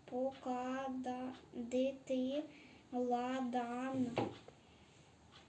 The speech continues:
Захарій так довго залишається в святому святих, що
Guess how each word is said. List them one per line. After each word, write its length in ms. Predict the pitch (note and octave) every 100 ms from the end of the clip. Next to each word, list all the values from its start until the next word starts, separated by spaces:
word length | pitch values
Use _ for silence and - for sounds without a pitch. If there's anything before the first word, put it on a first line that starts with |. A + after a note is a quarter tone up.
| - - - - - - - - - - - - - - - A4 G4+ - - - - B3+
Захарій 880 | A#3+ C4 C4 - C4 B3+ C#4 D#4 D#4+ -
так 340 | C4 C4 C4+
довго 680 | C4 B3+ B3+ C4 C#4+ C#4 C4
залишається 1120 | C4 B3+ B3+ B3+ B3+ B3+ B3 C4+ C4+ - C4+ C4 D#4 - -
в 360 | B3 B3+ C4+ B3 B3+ -
святому 760 | B3+ B3+ - B3+ C4 C#4 C4+ C4
святих, 520 | B3+ B3 - C4 C#4 D#4 - - - -
що 540 | - - B3+ B3 C4